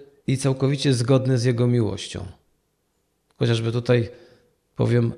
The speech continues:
czy Twój gniew jest zgodny z miłością do Boga i bliźniego? Więc jak widzimy,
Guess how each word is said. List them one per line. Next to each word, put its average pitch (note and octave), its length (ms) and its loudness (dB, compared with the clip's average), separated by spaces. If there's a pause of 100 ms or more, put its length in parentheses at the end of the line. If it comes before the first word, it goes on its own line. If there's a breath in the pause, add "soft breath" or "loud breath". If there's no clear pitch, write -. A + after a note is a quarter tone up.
(120)
czy C3 160 -2
Twój B2 300 4
gniew A2 320 2
jest A2 140 2
zgodny G#2+ 480 4 (100)
z A2+ 160 2
miłością G#2+ 680 4 (360)
do A2 160 0
Boga G#2 280 2
i G2+ 80 2
bliźniego? G2+ 640 -2 (580)
Więc D3 120 0
jak D3+ 120 0
widzimy, F#3+ 480 0